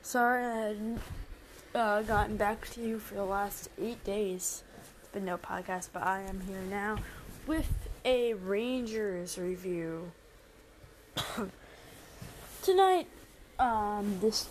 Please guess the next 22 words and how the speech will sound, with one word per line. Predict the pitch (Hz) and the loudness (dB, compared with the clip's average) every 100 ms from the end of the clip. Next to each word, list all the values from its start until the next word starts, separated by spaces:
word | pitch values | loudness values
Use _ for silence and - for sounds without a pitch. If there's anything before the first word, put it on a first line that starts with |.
| - | -6
Tuesday, | - - 285 311 285 269 262 | -6 0 2 2 2 2 2
November | 240 220 214 202 196 | 0 -2 -2 -2 -4
twelfth, | - 196 196 208 - - | -6 -6 -4 -2 -4 -2
we | 202 | -2
did | 233 | 0
have | 240 226 196 | 2 0 -2
snow | 226 262 311 | -2 0 0
in | 311 | 2
New | 294 | 2
York | 294 294 294 | 4 4 2
today, | - 302 294 285 294 294 - - - - - - - - - - - - | 0 2 4 2 0 -4 -12 -20 -20 -20 -20 -20 -20 -20 -20 -20 -14 -2
as | 233 226 226 | 2 4 2
the | 208 | -2
Pittsburgh | 196 269 269 - 247 233 | -2 -2 -2 0 0 0
Penguins | 233 226 226 226 220 220 208 - - - | -2 0 0 -2 -4 -6 -6 -8 -10 -12
came | - 220 233 | -6 -4 -2
up | 233 226 - - - | -2 -4 -10 -10 -4
just | 285 | -2
a | - | 0
little | - 339 359 311 | 2 4 4 2
bit | 339 302 | 0 0
north | 311 320 302 - | 4 4 4 -4